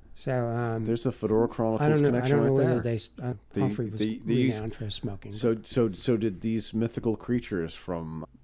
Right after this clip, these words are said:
Speaker 1: They, didn't they bowl? They bowled with them. Isn't
Speaker 2: Yeah.
Speaker 1: that part of the whole story? To a bowling alley?
Speaker 2: Yeah.
Speaker 1: A Bogart bowling alley?
Speaker 2: Exactly. Do they like to, like,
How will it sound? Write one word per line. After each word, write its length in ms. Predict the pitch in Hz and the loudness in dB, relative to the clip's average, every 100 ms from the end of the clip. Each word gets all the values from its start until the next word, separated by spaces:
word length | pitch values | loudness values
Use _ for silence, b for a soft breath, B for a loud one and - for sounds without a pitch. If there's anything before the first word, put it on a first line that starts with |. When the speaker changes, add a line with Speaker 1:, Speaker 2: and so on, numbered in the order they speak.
| - | -10
Speaker 1:
They, 160 | 147 170 | 0 2
didn't 280 | 165 185 254 | 4 6 6
they 100 | 190 | 6
bowl? 480 | 113 127 160 190 - | 4 4 4 2 0
They 100 | 156 | 0
bowled 380 | 123 139 214 131 | 2 4 4 2
with 100 | - | -4
them. 100 | 143 - - | -10 -12 -2
Isn't 240 | 123 190 | 0 2
Speaker 2:
Yeah. 120 | 143 | 2
Speaker 1:
that 60 | 101 | 0
part 160 | 151 147 | 0 0
of 40 | |
the 40 | 131 | 0
whole 140 | 139 | -4
story? 320 | - 135 143 | -8 -8 -8
To 100 | - | -6
a 40 | 107 | -6
bowling 340 | 107 113 117 | -4 -4 -4
alley? 80 | 117 - - | -6 -12 -8
Speaker 2:
Yeah. 260 | 113 143 143 | -2 0 0
Speaker 1:
A 40 | 139 | 0
Bogart 500 | 135 135 127 127 - | 2 2 2 0 0
bowling 340 | 120 127 127 | -2 0 -2
alley? 220 | 127 135 - - B B | -2 -4 -6 -14 B B
Speaker 2:
Exactly. 560 | 107 85 107 120 80 117 107 | -8 -6 -6 -6 -8 -8 -6
Do 100 | 117 | 2
they 140 | 117 | 4
like 180 | 107 104 | 4 4
to, 120 | 107 92 | 0 2
like, 260 | 101 104 | 0 -2